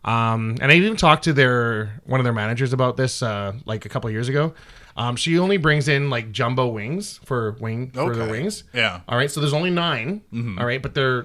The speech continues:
Speaker 1: they're fully formed, full meat wings.
Speaker 2: Yeah, but if you know you're getting, like, big jumbo wings with each one, that's a good deal. 'Cause
Speaker 1: Yeah.
Speaker 2: I've been to too many places where you get, like, you get your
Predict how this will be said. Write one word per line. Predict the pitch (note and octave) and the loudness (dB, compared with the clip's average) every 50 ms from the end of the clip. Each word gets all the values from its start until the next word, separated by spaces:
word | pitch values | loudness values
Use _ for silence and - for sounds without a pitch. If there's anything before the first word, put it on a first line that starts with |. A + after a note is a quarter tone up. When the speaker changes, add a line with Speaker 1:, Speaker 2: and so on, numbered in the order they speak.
| - - | -6 -8
Speaker 1:
they're | B2 B2+ A#2+ A#2 | -6 -4 -4 -4
fully | - - - - D3 D3+ D3+ D#3+ D#3 D3+ | -6 -10 -8 -4 -4 -2 0 0 0 -2
formed, | - - C#3+ C#3 C#3 C#3 C3+ C3 C3+ C3+ | -2 -2 -2 -2 0 0 0 -2 -4 -6
full | - - - C3+ C3 | -8 -4 0 0 2
meat | C3 C3 B2+ A#2+ A2+ - | 2 0 -2 -2 -6 -8
wings. | A2 A2 G#2 F#2 E2 C#3 D#3 | -10 -10 -10 -10 -10 -8 -6
Speaker 2:
Yeah, | E3+ E3+ | -4 -2
but | D#3 | -4
if | C#3+ - C3 | -4 -4 -4
you | A#2 | -4
know | G#2 G2+ G#2+ B2+ | -4 -2 -2 -2
you're | C#3 C#3+ B2 | -2 -4 -4
getting, | - C3+ - A#2 G2 - - - - - - | -6 -8 -10 -10 -14 -14 -16 -20 -20 -20 -10
like, | - A#2+ G#2 F2+ - | -6 -6 -6 -6 -4
big | - A#2 G2+ - | -6 -6 -6 -4
jumbo | - G#2 G2+ G#2 G#2 | -4 -4 -2 -2 -2
wings | F#2+ F#2+ F#2 F2 - | -2 -4 -6 -8 -10
with | G2 - - | -14 -16 -12
each | A#2 G#2 F#2+ - - | -12 -12 -12 -10 -10
one, | A2 A2+ F#2+ F2 | -8 -8 -8 -8
that's | F#2+ G#2 - | -10 -12 -12
a | B2 | -8
good | G#2 A2 G2 D#2+ D2+ | -8 -8 -8 -8 -10
deal. | - F#2+ G2+ F2+ D#2 - | -12 -10 -10 -10 -10 -10
'Cause | - A#2 G2 A2+ | -10 -6 0 2
Speaker 1:
Yeah. | A2 | 2
Speaker 2:
I've | - | 2
been | D3+ D3 | 2 -2
to | B2 - | -4 -6
too | - - B2 | -10 -8 -6
many | B2 A2+ G2+ | -6 -6 -6
places | - G#2+ G#2 G2+ - G2 F2+ D#2 | -6 -8 -8 -8 -8 -10 -10 -10
where | F#2 F#2 | -8 -8
you | F#2 F#2 F2+ | -8 -8 -8
get, | E2+ A2 G#2 | -8 -8 -8
like, | G#2 G2+ F#2+ - - - | -6 -8 -8 -8 -10 -12
you | G#2 G2 | -12 -12
get | F#2+ G2+ | -10 -10
your | G2 G2 F#2 | -10 -12 -12